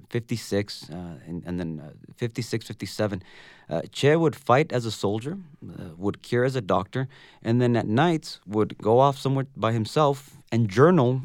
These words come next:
everything that had happened. Uh, and, and those journals led to, um, uh,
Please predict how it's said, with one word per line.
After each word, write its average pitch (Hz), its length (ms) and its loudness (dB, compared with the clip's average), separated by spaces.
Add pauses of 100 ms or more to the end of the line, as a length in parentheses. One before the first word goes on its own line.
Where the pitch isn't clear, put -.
(120)
everything 143 540 2
that 139 140 -4
had 147 160 -6
happened. 127 460 -6 (440)
Uh, 110 260 4
and, 113 200 0
and 113 140 4
those 127 160 2
journals 147 520 2
led 135 220 0
to, 135 340 -2
um, 98 340 -2 (540)
uh, 90 360 -4